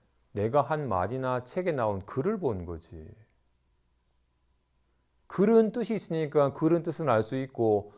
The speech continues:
말도 언어를 빌려서 쓴 말이면 말도 이해가 돼.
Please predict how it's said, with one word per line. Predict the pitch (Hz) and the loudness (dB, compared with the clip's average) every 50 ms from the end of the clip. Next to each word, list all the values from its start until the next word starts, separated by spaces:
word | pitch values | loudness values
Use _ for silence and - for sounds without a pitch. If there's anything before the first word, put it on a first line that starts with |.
| _ _ - | _ _ 0
말도 | - 117 113 117 165 139 156 185 208 262 - - - - _ _ _ _ _ _ _ _ _ _ _ _ _ _ _ _ _ _ _ _ _ _ _ _ _ _ _ _ _ - | 2 4 4 4 4 6 6 6 6 6 2 -4 -16 -20 _ _ _ _ _ _ _ _ _ _ _ _ _ _ _ _ _ _ _ _ _ _ _ _ _ _ _ _ _ 4
언어를 | 175 185 208 226 247 220 175 - | 4 6 6 8 8 8 6 6
빌려서 | 175 170 185 160 135 131 | 4 4 4 4 2 0
쓴 | - - 185 180 | -4 -4 0 4
말이면 | 135 98 98 117 143 143 135 123 | 4 4 4 4 2 0 0 0
말도 | 107 98 95 104 120 127 160 170 | 2 2 2 2 2 0 0 0
이해가 | 139 113 123 170 208 220 226 220 185 170 | 0 0 2 2 2 4 4 4 4 2
돼. | 202 202 185 127 90 82 | 2 2 2 2 0 -4